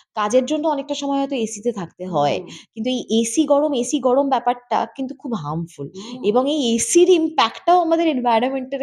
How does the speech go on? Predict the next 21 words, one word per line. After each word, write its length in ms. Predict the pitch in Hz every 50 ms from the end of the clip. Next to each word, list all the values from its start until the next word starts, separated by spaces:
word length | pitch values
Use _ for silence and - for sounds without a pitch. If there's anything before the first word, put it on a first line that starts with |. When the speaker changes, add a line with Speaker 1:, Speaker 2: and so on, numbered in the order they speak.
| 277 -
Speaker 1:
খুব, 140 | _ 294 262 214 - _ _
খুবই 300 | _ 285 254 262 277 269
হার্মফুল। 400 | 240 214 180 175 180 - 190 190
Speaker 2:
হুম। 100 | 165 160 - - -
Speaker 1:
তো 100 | - 320 320
চেষ্টা 380 | - 311 311 320 - - 392 381
করুন 240 | 381 370 370 381 370 339
যতটা 380 | - 240 226 226 262 262 294 302
সম্ভব 420 | 302 311 294 285 285 254 320 339 -
এসি 280 | - 240 226 220 - 294 294 294
ছাড়া 300 | - - 202 202 226 254
নিজের 260 | 262 247 226 262 220
বডিকে 380 | 214 202 185 175 190 - 220 220 214 - - - - _ _
ট্রেন 240 | - 208 196 202 214 220
করা 220 | 233 226 226 233
যায় 200 | 226 262 277 330 - - - - - _ -
এবং 240 | - 233 233 359 370 339
এসি 220 | 247 262 254 - 311
ছাড়া 280 | 214 240 233 226 247 254
থাকা 320 | 254 - 196 - 208 226 214 180
যায়। 360 | - 190 170 151 147 139 120